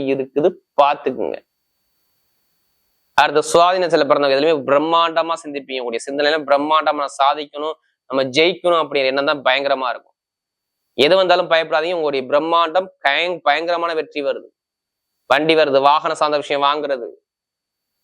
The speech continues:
ஆனா சுப செலவு கண்டிப்பா இருக்குது. காதல் திருமணம், ரெண்டாவது திருமணம், வேலை உத்தியோகம் மாறுறது எல்லாமே இந்த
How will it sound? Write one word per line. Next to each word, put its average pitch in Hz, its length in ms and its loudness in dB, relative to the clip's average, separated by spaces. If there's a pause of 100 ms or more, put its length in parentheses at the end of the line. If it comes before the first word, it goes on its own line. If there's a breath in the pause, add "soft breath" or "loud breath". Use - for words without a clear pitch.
(480)
ஆனா 165 200 4
சுப 190 260 4
செலவு 196 260 4
கண்டிப்பா 165 300 0
இருக்குது. 135 220 -6 (100)
காதல் 156 280 2
திருமணம், 147 300 -2
ரெண்டாவது 160 340 2
திருமணம், 147 340 -4
வேலை 156 200 4
உத்தியோகம் 147 320 -6
மாறுறது 147 400 -2 (120)
எல்லாமே 165 440 -2
இந்த 165 100 -8